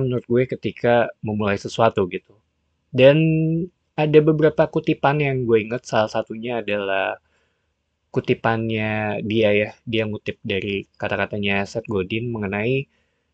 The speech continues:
sedikit lebih, beda lebih baik daripada sedikit lebih baik gitu. Terus yang gue inget juga tuh, kalau nggak salah,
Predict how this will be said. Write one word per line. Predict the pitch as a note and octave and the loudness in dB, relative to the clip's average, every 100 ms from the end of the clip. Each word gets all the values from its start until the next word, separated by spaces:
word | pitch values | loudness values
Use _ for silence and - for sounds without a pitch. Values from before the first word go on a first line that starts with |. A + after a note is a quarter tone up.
| _ | _
sedikit | - - A#2+ B2 C#3+ C#3 | -8 -4 -2 2 4 4
lebih, | B2 B2 B2 - B2 | 2 0 -2 -4 2
beda | A#2 B2 C3 B2 | 4 6 4 4
lebih | A#2 | 0
baik | A2+ C3+ - | 2 0 0
daripada | A2+ - A2 A#2+ | -4 -2 0 0
sedikit | - A2+ - A2 | 0 -6 -6 -8
lebih | G2+ G2 | -4 0
baik | G#2 G#2 F2+ | 2 2 0
gitu. | F2 - - _ _ _ _ _ _ - | -14 -14 -16 _ _ _ _ _ _ 2
Terus | C3+ C#3+ - - F#3 | 4 4 -4 -10 -2
yang | A2+ A2 A2 | 0 2 4
gue | A2+ A2 | 4 4
inget | A2 | -4
juga | A2+ G#2+ A#2 | -4 0 0
tuh, | - D3 D3 | 2 0 0
kalau | A#2 A2 G#2 | -2 -2 -2
nggak | G2+ | -4
salah, | A2 G#2 A2 C#3+ | 0 0 0 0